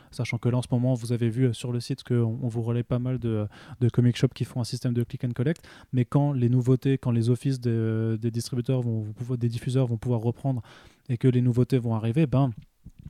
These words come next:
euh, il y a vraiment des, un risque d'embouteillage qui, qui va se faire là aussi, puisque, bah, t'as une partie des, des, des bouquins qui ont été, euh,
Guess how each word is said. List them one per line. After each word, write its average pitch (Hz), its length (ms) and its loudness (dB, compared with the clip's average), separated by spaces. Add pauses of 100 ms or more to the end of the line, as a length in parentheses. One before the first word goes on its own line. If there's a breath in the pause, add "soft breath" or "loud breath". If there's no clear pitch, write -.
euh, 117 120 8
il 110 80 4
y 113 40 4
a 110 40 2
vraiment 120 320 4
des, 117 300 4
un 117 240 0
risque 131 260 2
d'embouteillage 123 460 2
qui, 117 340 -2
qui - 120 -4
va 117 100 0
se - 100 -10
faire 110 140 -4
là 110 80 -2
aussi, 110 280 -2
puisque, - 320 -4
bah, 123 140 0
t'as 117 200 0 (320 loud breath)
une 143 120 2
partie 139 380 0
des, 127 320 4
des, 123 420 2
des 120 140 -2
bouquins 131 320 -4
qui - 140 -8
ont 123 80 0
été, 123 240 -2
euh, 120 160 0